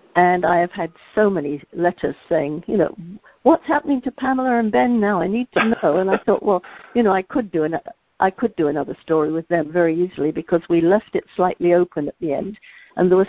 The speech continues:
so many characters. It was one of those books where someone's in France being questioned by the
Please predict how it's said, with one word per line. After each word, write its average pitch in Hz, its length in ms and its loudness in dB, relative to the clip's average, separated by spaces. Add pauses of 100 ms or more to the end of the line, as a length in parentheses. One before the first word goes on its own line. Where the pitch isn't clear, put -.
so 220 140 2
many 220 200 -2
characters. 190 560 -2
It - 80 -8
was - 120 -12
one 175 120 0
of 180 60 -2
those 175 220 0
books - 360 -4
where 165 320 0 (560)
someone's 180 460 0 (100)
in 175 140 -4
France 170 400 0 (160)
being 156 280 -8
questioned 170 380 -4
by 165 140 4
the 165 100 -12